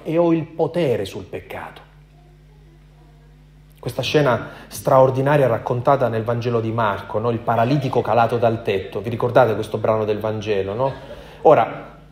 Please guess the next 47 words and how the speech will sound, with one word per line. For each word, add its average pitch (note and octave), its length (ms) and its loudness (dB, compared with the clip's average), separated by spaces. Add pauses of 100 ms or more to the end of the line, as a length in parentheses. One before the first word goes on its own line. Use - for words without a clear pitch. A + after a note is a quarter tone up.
(260)
tu F#3+ 100 8
vedi D3 200 6
un C#3 120 2
paralitico, C3+ 560 2
pensate D#3+ 320 4
a C#3+ 40 2
una C#3 100 2
persona E3+ 440 4
su C#3+ 100 -2
una C#3 120 -2
sedia D#3+ 220 2
a C#3 40 4
rotelle D#3 420 2
che C3 120 -2
la B2+ 120 0
calano D3+ 380 4
dal, B2+ 240 0
dal, B2 300 0
dal B2 240 0
tetto D3 300 -4
di A#2+ 80 -6
una A#2 160 -4
casa F#2+ 480 -4 (180)
e - 80 -2
la D3 120 6
portano F3 380 2
davanti C3+ 380 0
a C#3+ 60 2
Gesù, F#3+ 560 0 (240)
e - 100 0
le F3 160 2
parole G#3 360 2
che C#3 100 -2
dice B2 280 -2
Gesù A2+ 380 -4
non C#3+ 240 -2
è: C3+ 420 -2
"Ti D3 140 -2
guarisco, C#3+ 640 0
alzati B2+ 440 0
e A2 80 -6
cammina", G#2+ 640 -4
lo B2+ 100 -4
dirà C#3 220 0
alla C3 160 2
fine G2+ 400 -6
questo. - 640 -12